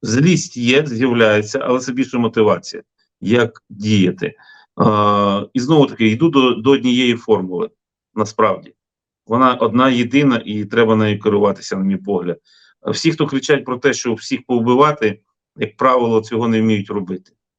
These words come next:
Добре, не вбивати, знищити. Хоча, чому ні? Е, знищити росіянина. Це буде життя українців. Так от,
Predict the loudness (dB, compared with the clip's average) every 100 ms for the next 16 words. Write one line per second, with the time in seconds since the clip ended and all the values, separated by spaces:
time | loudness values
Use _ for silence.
0 | _ _ -2 0 0 0 2 0 0 -2
1 | -6 -2 -4 -6 -14 -4 -2 2 0 0
2 | -2 0 0 0 -4 -10 _ _ _ _
3 | -2 0 2 0 -2 -8 -4 -4 -4 -6
4 | 0 0 2 0 -2 -2 -2 -2 -6 -12
5 | -16 _ _ _ 0 0 -2 -8 -2 -2
6 | -2 -2 0 0 -2 -4 -6 -8 -4 -2
7 | -2